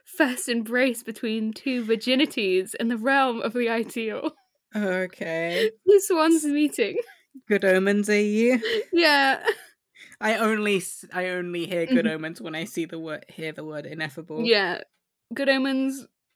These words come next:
Speaker 1: invented the word ineffable.
Speaker 2: It, it really did.
Speaker 1: So, at that stage of love, <laughs> when sensuality is totally silenced by the all-powerfulness of ecstasy,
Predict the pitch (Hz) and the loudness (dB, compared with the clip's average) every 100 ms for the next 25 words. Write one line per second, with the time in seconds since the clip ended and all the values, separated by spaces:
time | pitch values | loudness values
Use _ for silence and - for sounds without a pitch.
0 | 247 247 220 233 240 220 180 196 196 185 | 0 2 4 4 2 0 -2 -4 -4 -4
1 | 185 190 180 - 180 - - - 214 196 | -4 -6 -8 -12 -18 -16 -8 -8 -8 -12
2 | - 202 196 202 190 180 170 151 240 - | -10 -6 -2 0 0 -2 -4 -8 -10 -14
3 | - _ _ - 254 196 170 - - 294 | -18 _ _ -4 0 0 -4 -6 -2 -2
4 | - 247 _ _ 262 262 - - 240 233 | -4 -16 _ _ 0 0 -4 -2 -2 0
5 | 226 196 175 - - 214 _ _ _ - | -4 -4 -8 -8 -14 -18 _ _ _ -6
6 | 240 220 196 233 254 277 262 254 240 - | -4 -4 -10 -10 -2 0 0 0 -6 -10
7 | - 302 277 - 262 247 302 320 254 202 | -4 -4 -4 -4 -2 0 -2 -4 -2 -2
8 | 185 208 - 247 - 185 - 233 220 233 | -2 -4 -4 -4 -4 -8 -6 -6 -4 -4
9 | 196 208 - 196 190 214 208 - 214 240 | -6 -8 -6 -4 -4 -4 -8 -6 0 4
10 | 294 - 214 196 180 185 175 226 - - | 2 2 -2 -2 -2 -2 -2 -2 -4 -8
11 | - 180 - - | -6 -6 -8 -10